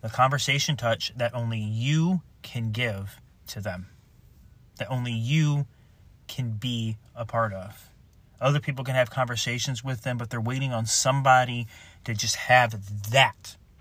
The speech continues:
conversation with them, that moment with them.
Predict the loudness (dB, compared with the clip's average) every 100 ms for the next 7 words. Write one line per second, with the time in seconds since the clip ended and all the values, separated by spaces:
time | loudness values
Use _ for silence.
0 | -20 -8 -2 -2 -2 -6 -6 -6 -8 -10
1 | -10 -10 -14 -12 -14 -14 -6 4 6 4
2 | -2 -20 -12 -4 -2 -2 -4 -6 -14 -20
3 | -12 -10 -8 -8 -8 -10